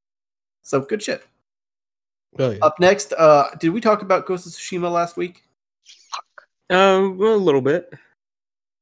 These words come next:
Speaker 1: It's, it's
Speaker 4: But we
Speaker 1: ju-
Speaker 4: didn't talk about this.
Speaker 1: it's getting D L C.
Speaker 4: Yep.
Speaker 1: It's getting, um, co-op D L C based around, like, mythological yokai type shit.
Speaker 4: Yeah.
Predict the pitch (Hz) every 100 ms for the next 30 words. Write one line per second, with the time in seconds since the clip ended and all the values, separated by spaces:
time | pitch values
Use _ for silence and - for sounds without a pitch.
0 | _ _ _ _ 196 190 202 202 160 165
1 | 170 165 175 156 131 - 151 123 139 -
2 | _ _ - - _ _ _ _ 175 151
3 | 202 175 151 143 135 - 120 117 _ _
4 | _ _ _ - 156 160 _ _ _ _
5 | _ _ _ _ 160 - 165 151 147 143
6 | 135 135 135 131 127 127 _ _ _ _
7 | - 170 160 156 147 156 147 147 - 165
8 | 175 _ _ - 147 147 147 147 139 139
9 | 139 135 135 135 - _ - _ _ 151
10 | 151 151 143 139 127 143 131 131 131 131
11 | 131 117 113 127 117 - 87 - _ _
12 | _ _ _ - 120 -